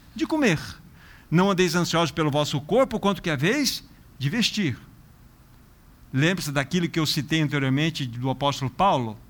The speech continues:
A Paulo, então, ele aumenta a nossa compreensão desse princípio, mostrando que nós não devemos andar ansiosos por coisa alguma.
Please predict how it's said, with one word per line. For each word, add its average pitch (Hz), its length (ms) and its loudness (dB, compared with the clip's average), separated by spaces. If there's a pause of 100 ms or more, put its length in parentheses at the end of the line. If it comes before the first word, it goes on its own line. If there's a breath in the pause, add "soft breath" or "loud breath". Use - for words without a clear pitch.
(800 loud breath)
A 151 120 0 (280)
Paulo, 175 480 4
então, 170 380 2
ele 175 300 2
aumenta 202 840 4
a 202 40 4
nossa 190 300 2
compreensão 165 560 2
desse 143 280 0
princípio, 151 580 2
mostrando 160 640 2
que 170 160 -2
nós 170 240 4
não 170 100 0
devemos 156 460 0
andar 151 260 2
ansiosos 160 600 0
por - 260 -2 (160)
coisa 311 600 4
alguma. 247 920 4